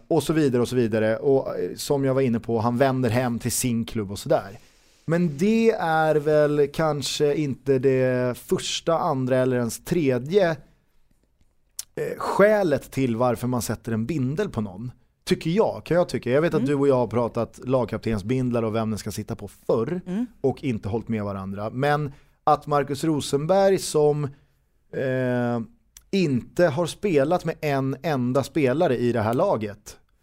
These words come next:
Speaker 1: ska gå in
Speaker 2: Mm.
Speaker 1: och ta på sig en bindel som om det vore världens mest naturliga sak.
Speaker 2: Mm.
Speaker 1: Det tycker jag är feltänkt av Malmö F F.
Speaker 2: Mm,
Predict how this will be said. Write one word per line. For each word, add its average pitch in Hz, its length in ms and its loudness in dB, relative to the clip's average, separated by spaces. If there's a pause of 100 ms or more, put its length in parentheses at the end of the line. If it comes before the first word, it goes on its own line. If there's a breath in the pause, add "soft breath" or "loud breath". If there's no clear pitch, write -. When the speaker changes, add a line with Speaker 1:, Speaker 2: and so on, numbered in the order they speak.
(140)
Speaker 1:
ska 139 340 2
gå 131 180 -2
in 120 380 0 (140)
Speaker 2:
Mm. 202 280 -4
Speaker 1:
och 143 200 0
ta 156 80 -2
på 127 200 -2
sig 117 80 -2
en 135 120 -2
bindel 160 420 0
som 139 140 -2
om 131 120 0
det 131 80 4
vore 131 220 2
världens 117 340 0
mest 107 180 -6
naturliga 104 400 -6
sak. 98 320 -14
Speaker 2:
Mm. 202 220 -6
Speaker 1:
Det 170 340 2
tycker 143 360 -6
jag 117 180 0
är 110 80 -4
feltänkt 104 1120 -4
av 107 280 -6
Malmö 104 340 -4
F - 240 -16
F. - 60 -20 (220)
Speaker 2:
Mm, 285 220 0